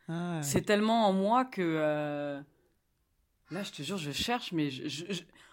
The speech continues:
Speaker 2: en fait, quand, plus je cherche, plus je vois une image de moi en mode, euh, tout mon corps et mon esprit qui vont vers l'avant, en fait.
Speaker 1: Bah
Speaker 2: Tu
Speaker 1: voilà,
Speaker 2: vois, genre,
Speaker 1: en fait,
Speaker 2: juste
Speaker 1: ouais.
Speaker 2: ça.
Speaker 1: Ouais, ok.
Speaker 2: Tu vois, il y a pas de, je pourrais pas le verbaliser, en fait.
Speaker 1: Ok.
Speaker 2: C'est, euh, c'est, je
Speaker 1: C'est
Speaker 2: suis
Speaker 1: encore
Speaker 2: animée.
Speaker 1: plus fort, je trouve, tu vois. Parce que
Speaker 2: <laughs> Ouais, c'est
Speaker 1: c'est,
Speaker 2: comme un
Speaker 1: c'est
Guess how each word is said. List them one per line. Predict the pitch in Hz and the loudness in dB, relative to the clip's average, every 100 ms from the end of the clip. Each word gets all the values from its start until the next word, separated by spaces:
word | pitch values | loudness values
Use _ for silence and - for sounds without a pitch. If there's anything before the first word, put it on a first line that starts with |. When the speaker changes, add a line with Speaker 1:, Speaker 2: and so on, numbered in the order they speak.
| - | -8
Speaker 2:
en | 160 | -6
fait, | 160 262 - | 2 2 2
quand, | 180 | -8
plus | - 247 | 2 4
je | 226 | 4
cherche, | 214 262 269 | 4 2 2
plus | 233 | 0
je | 190 | 2
vois | 190 | 4
une | 185 | 4
image | 190 220 208 | 4 4 4
de | 185 | 2
moi | 185 220 | 4 4
en | 226 | 4
mode, | 170 185 202 | 4 2 2
euh, | 165 151 143 - _ _ _ _ | 0 0 -4 -10 _ _ _ _
tout | - | 0
mon | 208 190 | 4 4
corps | 247 240 | 4 4
et | |
mon | 190 | 4
esprit | 170 - 226 | 0 -2 -4
qui | - 180 | -2 0
vont | 185 | 2
vers | 190 185 | 4 4
l'avant, | 180 175 208 | 2 2 0
en | |
fait. | 165 147 | 0 0
Speaker 1:
Bah | 143 | 0
Speaker 2:
Tu | 131 | 2
Speaker 1:
voilà, | 180 | 2
Speaker 2:
vois, | 180 | 2
genre, | 151 | -2
Speaker 1:
en | 139 | -2
fait, | - | -6
Speaker 2:
juste | 143 | -2
Speaker 1:
ouais. | 196 | -2
Speaker 2:
ça. | - 151 147 - | -2 -4 -6 -10
Speaker 1:
Ouais, | 135 151 | -10 -8
ok. | 139 | -10
Speaker 2:
Tu | - | -6
vois, | 131 | -2
il | 202 | 0
y | |
a | 160 | 0
pas | - 208 | 2 2
de, | 196 165 160 156 | 2 -2 -2 -2
je | 156 - | -4 -4
pourrais | 180 | -4
pas | 170 208 | 2 2
le | |
verbaliser, | 208 185 175 160 160 | 2 2 0 -2 -4
en | |
fait. | 165 160 143 135 | -4 -6 -6 -8
Speaker 1:
Ok. | - - - - | -10 -20 -20 -20
Speaker 2:
C'est, | - - 147 143 | -18 -10 -6 -6
euh, | 135 131 135 | -6 -10 -10
c'est, | 131 - - _ _ - | -14 -16 -18 _ _ -8
je | |
Speaker 1:
C'est | 139 | -2
Speaker 2:
suis | 180 | 0
Speaker 1:
encore | 151 147 | 4 2
Speaker 2:
animée. | - | 2
Speaker 1:
plus | 214 - | -2 0
fort, | - 220 - | 4 4 2
je | |
trouve, | - 190 185 | -2 -2 0
tu | - | 0
vois. | 143 240 - - - - | 2 2 0 -16 -12 -2
Parce | 170 | 0
que | - | 2
Speaker 2:
<laughs> | |
Ouais, | - | 4
c'est | 156 | 4
Speaker 1:
c'est, | |
Speaker 2:
comme | 151 | 4
un | |
Speaker 1:
c'est | 185 | 6